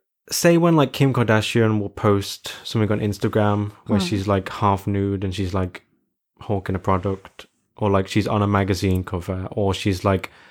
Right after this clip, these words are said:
Speaker 1: does some risky photo to, like, promo her show, like, something like that. Like, there are a lot of people who would defend that as her, like, you know, celebrating her body, and it's, like, female empowerment, and it's, like, very feminist, and it's, like, blah, blah, blah.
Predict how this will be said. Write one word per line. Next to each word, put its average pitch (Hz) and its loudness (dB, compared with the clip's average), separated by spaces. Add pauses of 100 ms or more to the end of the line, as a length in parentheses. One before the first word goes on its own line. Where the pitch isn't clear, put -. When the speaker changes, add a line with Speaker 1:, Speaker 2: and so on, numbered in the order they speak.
(1040)
Speaker 1:
does 104 2
some 101 0
risky 101 0
photo 95 0
to, 98 -6
like, 92 -2
promo 95 0
her 92 -2
show, 95 -2
like, 92 -2
something 131 0
like 113 -2
that. 95 0 (460)
Like, 110 -2 (120)
there 139 4
are 143 8
a 151 2
lot 175 6
of 175 2
people 175 2
who 127 2 (420)
would 123 0
defend 123 2
that 110 2
as 107 -2
her, 104 2
like, 95 0 (440)
you 120 -8
know, - -10 (200)
celebrating 101 0
her 92 0
body, 92 -4
and 95 -4
it's, - -8
like, 95 -6
female 95 0
empowerment, 92 -4
and 98 -6
it's, - -10
like, 95 -2
very 95 0
feminist, 92 -2
and 95 -4
it's, - -10
like, 95 -6
blah, 95 -2
blah, 95 -4
blah. 101 -4